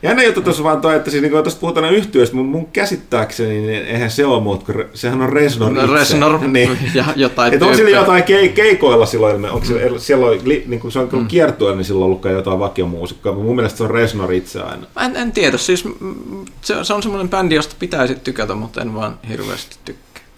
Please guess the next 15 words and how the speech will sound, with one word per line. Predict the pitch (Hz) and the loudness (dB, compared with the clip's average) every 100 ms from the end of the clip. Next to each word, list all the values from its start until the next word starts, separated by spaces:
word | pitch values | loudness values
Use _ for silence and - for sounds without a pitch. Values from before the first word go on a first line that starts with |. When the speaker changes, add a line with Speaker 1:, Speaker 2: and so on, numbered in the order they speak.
| - - - | -18 -18 -6
Speaker 2:
Mä | 135 | -2
tykkään | 202 190 185 | 0 0 -2
esimerkiksi, | 175 175 170 - - | -2 -2 -4 -6 -10
niinku, | 139 151 160 151 - - - - - - - | -6 -4 -4 -4 -10 -20 -20 -20 -20 -20 -18
jos | - | -14
pitää | 147 143 | -2 0
miettiä | 147 139 127 | 2 2 0
tommosia, | 117 120 113 - 123 | -2 0 -2 0 -4
mm, | - 107 - 73 - 90 | -4 -10 -12 -14 -16 -10
vähän | 113 127 | -4 0
old | 127 131 117 | 4 4 2
school, | - 123 110 104 - | 0 0 0 -2 -6
mm, | 101 85 85 - - - - | -10 -10 -12 -16 -20 -14 -4
elektronisia, | 113 107 - 104 98 107 104 85 - - - | -2 -2 -4 -4 -4 -4 -6 -6 -12 -20 -16
mm, | 92 90 90 | -14 -12 -12